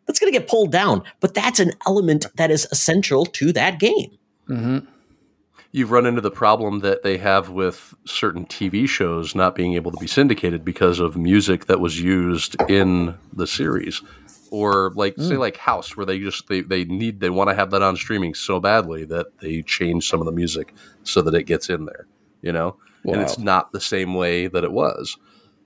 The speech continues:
Speaker 3: But it's,
Speaker 2: Mm.
Speaker 3: you know. I mean, my wife has this problem. She likes the show Supernatural, and there
Speaker 1: Mm-hmm.
Speaker 3: are, there's differences in the streaming versions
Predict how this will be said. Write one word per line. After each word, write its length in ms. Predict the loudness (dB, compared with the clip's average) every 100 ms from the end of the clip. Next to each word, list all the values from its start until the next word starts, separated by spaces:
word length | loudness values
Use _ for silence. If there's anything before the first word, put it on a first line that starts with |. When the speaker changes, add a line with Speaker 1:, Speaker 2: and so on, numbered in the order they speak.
| _ _ _
Speaker 3:
But 400 | -8 -2 0 0 -2
it's, 280 | -2 -2 -2
Speaker 2:
Mm. 280 | -2 -2 -8 _ _ _ -14
Speaker 3:
you 100 | -10
know. 220 | -10 -12 _ _ _ _ _ _ _ _ _ _ -8
I 60 | 0
mean, 140 | 4
my 80 | 4
wife 240 | 4 4
has 180 | 2 0
this 140 | -2 0
problem. 320 | 0 0 -4
She 180 | -2 0
likes 240 | 0 0
the 80 | -4
show 240 | 2 2
Supernatural, 760 | 0 -4 -4 -4 -2 -2 -4 _ -20 -20 _
and 360 | 2 4 4 0
there 240 | 0 2
Speaker 1:
Mm-hmm. 100 | 4
Speaker 3:
are, 500 | 4 6 6 6 2 0
there's 200 | -2 0
differences 720 | -2 -2 -4 -2 -2 -2 -4
in 140 | -2 -2
the 120 | -2
streaming 460 | -2 0 0 0
versions 680 | 2 2 2 0 -2 -4 -8